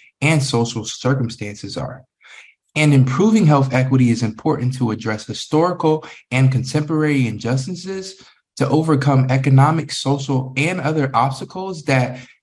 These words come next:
affects health and healthcare, and to eliminate preventable health disparities. To achieve health equity, we must change the systems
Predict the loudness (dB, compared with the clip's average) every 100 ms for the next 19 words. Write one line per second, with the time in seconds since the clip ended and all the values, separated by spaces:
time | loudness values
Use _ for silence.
0 | -16 -8 -2 -2 -2 0 0 0 0 -2
1 | -2 -4 -10 -10 -6 -4 -2 0 -2 0
2 | 0 0 0 0 -2 -6 -6 -6 -6 -8
3 | -8 -8 -8 -6 -8 -8 -14 -8 -2 -2
4 | -4 -12 -14 -16 -18 _ _ _ -20 _
5 | _ _ -2 2 2 2 2 4 6 4
6 | 4 0 -2 0 0 2 2 2 2 0
7 | -2 0 2 0 -2 0 0 0 0 0
8 | -2